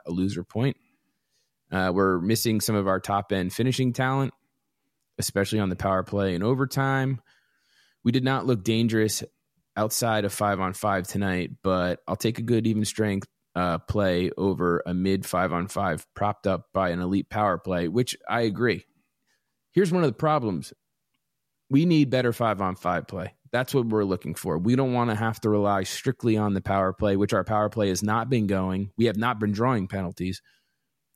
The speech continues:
We want our five on five play to be better. We don't wanna have to score strictly off of the rush either. Alexander Holtz is our number one five on five goal scorer.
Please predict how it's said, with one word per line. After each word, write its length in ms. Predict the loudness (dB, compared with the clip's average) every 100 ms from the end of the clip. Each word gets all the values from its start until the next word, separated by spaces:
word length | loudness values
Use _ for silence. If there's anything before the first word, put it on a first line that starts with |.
| _
We 100 | 0
want 180 | 2 2
our 60 | 0
five 260 | 0 0 0
on 140 | -2
five 340 | 0 0 0
play 400 | -2 0 0 -2 -8 _ -6
to 80 |
be 120 | 0 0
better. 300 | 0 -2 -6 _ _ _
We 80 | -2
don't 300 | 2 2 2
wanna 280 | 0 0 0
have 280 | -2 -6 -6
to 80 | -8
score 360 | -2 2 2
strictly 580 | 0 -8 -4 -2 2 2
off 260 | 2 0 -2
of 120 | -2
the 140 | 0
rush 340 | 2 0 0 0
either. 300 | 0 0 -4 _ _ _ _ _ _ _ _ _ _ _ _ _ _ _ -2
Alexander 420 | 2 2 2 4
Holtz 420 | 4 4 0 -4 -12 -2
is 140 | 0
our 200 | 2 2 -2 -8
number 320 | -2 0 2 2
one 300 | 4 2 2
five 300 | 0 0 2
on 140 | 0
five 460 | 2 2 2 0 -2 _ _ _
goal 180 | 0 2
scorer. 400 | 2 0 -2 -4